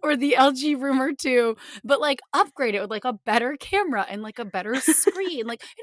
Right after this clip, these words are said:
Speaker 1: doesn't need to be, like, the whole thing, but, like, you know, a slightly
Speaker 2: No.
Speaker 1: bigger screen that's, like,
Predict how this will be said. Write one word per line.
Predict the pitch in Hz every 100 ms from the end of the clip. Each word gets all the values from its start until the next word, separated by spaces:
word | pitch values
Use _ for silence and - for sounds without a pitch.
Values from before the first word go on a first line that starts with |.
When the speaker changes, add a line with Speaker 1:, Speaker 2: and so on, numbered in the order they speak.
| 539
Speaker 1:
doesn't | 349
need | 294
to |
be, | 233
like, | 196
the | 160
whole | - 226 285
thing, | - 226
but, | 247
like, | 330 370
you | 494
know, | 403
a |
slightly | 453 415 392 403
Speaker 2:
No. | 294 247
Speaker 1:
bigger | 277 311
screen | - - 262
that's, | 240
like, | 262